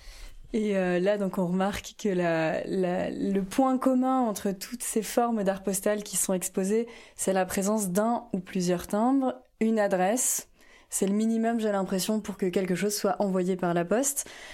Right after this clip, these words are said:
D'ailleurs, les postiers et les postières doivent bien se régaler, euh, en voyant passer tout ça. Euh, là, ce qu'on a autour de nous, justement,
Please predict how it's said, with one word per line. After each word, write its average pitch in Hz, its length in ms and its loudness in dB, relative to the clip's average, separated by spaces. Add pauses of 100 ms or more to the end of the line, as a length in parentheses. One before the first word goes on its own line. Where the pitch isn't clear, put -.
(360)
D'ailleurs, 180 240 2
les 180 80 4
postiers 180 400 0
et 202 40 2
les 185 100 2
postières 190 400 -2
doivent 175 180 0
bien 196 160 0
se 202 100 -2
régaler, 202 420 2
euh, 175 260 2
en 175 100 2
voyant 185 240 2
passer 208 320 0
tout 208 160 0
ça. 233 260 2 (680)
Euh, 185 880 2
là, 202 200 2
ce - 80 -2
qu'on 233 140 2
a 180 100 2
autour 175 220 2
de 185 80 2
nous, 220 160 2
justement, 220 720 0